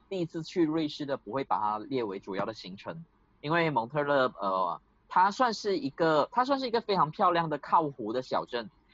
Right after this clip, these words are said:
它就靠，靠着日内瓦湖，然后，呃，它不算规模很大。呃，蒙特勒跟其他瑞士小镇比较不太一样的地方是，它那边你会看到，诶，怎么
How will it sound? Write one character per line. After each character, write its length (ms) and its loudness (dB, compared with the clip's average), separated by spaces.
它 80 2
就 140 0
靠， 320 4
靠 180 2
着 160 2
日 180 -2
内 140 -6
瓦 180 2
湖， 300 -8
然 140 4
后， 320 4
呃， 440 4
它 140 0
不 160 -2
算 220 0
规 140 0
模 160 -2
很 180 -6
大。 280 4
呃， 140 0
蒙 160 -2
特 140 2
勒 100 4
跟 160 -2
其 100 -6
他 240 6
瑞 160 2
士 160 -2
小 140 0
镇 140 -6
比 60 -4
较 120 4
不 100 -8
太 160 -6
一 80 -8
样 140 -8
的 60 -20
地 100 -10
方 180 -6
是， 300 -8
它 120 2
那 160 2
边 320 0
你 80 -10
会 140 -2
看 240 -4
到， 240 6
诶， 160 4
怎 100 -2
么 200 0